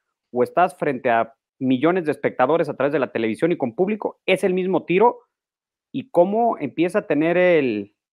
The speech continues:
la mente, la mentalidad de, del papá, ¿no? O sea,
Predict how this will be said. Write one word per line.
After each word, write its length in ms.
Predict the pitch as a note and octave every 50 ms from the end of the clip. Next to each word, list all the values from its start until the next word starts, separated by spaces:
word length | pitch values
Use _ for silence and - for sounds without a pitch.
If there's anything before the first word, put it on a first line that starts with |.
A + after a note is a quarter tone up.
| _ _ _ _ _ _ _ _ _ _ _ _ _
la 200 | - A#2 A#2 A#2
mente, 400 | B2 C3+ D3 D#3+ D3+ - G#3+ G#3
la 100 | E3+ C3+
mentalidad 640 | B2 A#2+ A2 - A#2+ A2+ A2+ A2 A2 A#2 D3 F#3 G3+
de, 400 | E3 C#3 A2+ G#2+ G#2 F#2+ - -
del 160 | G#2 G#2+ G#2
papá, 300 | - - A#2+ - - F3
¿no? 160 | C3 A#2 D3+ G3 C4 _ _ _ _ _
O 20 |
sea, 400 | - - G#2+ G#2 G2+ G2 F#2+ F#2+